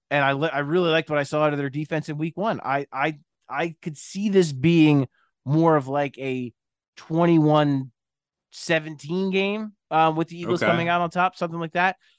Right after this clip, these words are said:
Speaker 1: But I do anticipate, listen, I, I think Justin Jefferson is gonna get his, because I think he's great, and I think <laughs> he's just gonna get his.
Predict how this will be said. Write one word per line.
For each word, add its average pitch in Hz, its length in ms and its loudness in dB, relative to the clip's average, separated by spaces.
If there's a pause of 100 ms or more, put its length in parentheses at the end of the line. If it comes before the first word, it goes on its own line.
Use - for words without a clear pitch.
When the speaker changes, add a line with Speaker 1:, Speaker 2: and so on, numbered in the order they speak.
(100)
Speaker 1:
But 156 120 0
I 143 100 0
do 160 260 0
anticipate, 143 640 -4
listen, 147 260 -6
I, 143 200 -4
I 156 80 -2
think 160 140 -6
Justin 151 260 -6
Jefferson 143 300 -4
is 113 60 -14
gonna 120 200 -8
get 113 200 -8
his, 117 240 -4
because 104 180 -8
I 107 40 -6
think 107 160 -8
he's 90 140 -10
great, 110 420 -6
and 104 80 -2
I 98 60 0
think 110 220 -6
<laughs> - 0 -
he's 127 200 -8
just 135 160 -4
gonna 123 180 2
get 143 200 2
his. 120 180 0